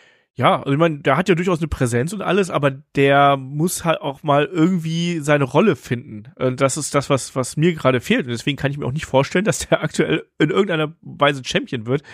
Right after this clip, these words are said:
Es sei denn, du machst es halt so, ja hier, nimm den Belt und lauf mal damit und wir hoffen auf ein Wunder, dass es irgendwie funktioniert.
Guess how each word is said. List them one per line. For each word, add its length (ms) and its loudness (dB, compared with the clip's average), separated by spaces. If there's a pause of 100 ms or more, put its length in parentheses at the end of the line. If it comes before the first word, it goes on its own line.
(100)
Es 140 0
sei 160 6
denn, 100 0
du 60 -4
machst 220 -2
es 100 -12
halt 140 -4
so, 200 -2 (340)
ja 80 4
hier, 300 4 (640)
nimm 220 0
den 160 -4
Belt 260 4
und 160 -6
lauf 260 2
mal 120 2
damit 320 -2
und 320 -4 (180)
wir 160 -2
hoffen 240 0
auf 140 -4
ein 120 -8
Wunder, 220 -2
dass 160 -2
es 180 -8 (120)
irgendwie 320 0
funktioniert. 600 -6